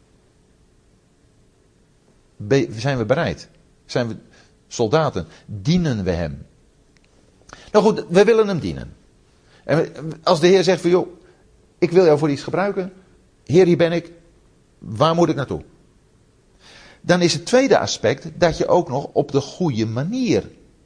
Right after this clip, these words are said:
je werk doet. Want dat is wat in de kampvechter of de atleet naar voren komt.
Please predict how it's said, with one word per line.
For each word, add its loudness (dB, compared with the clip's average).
je -4
werk -2
doet. -14
Want -6
dat -2
is -4
wat -4
in -6
de -8
kampvechter -2
of -4
de 0
atleet -2
naar -2
voren 2
komt. -6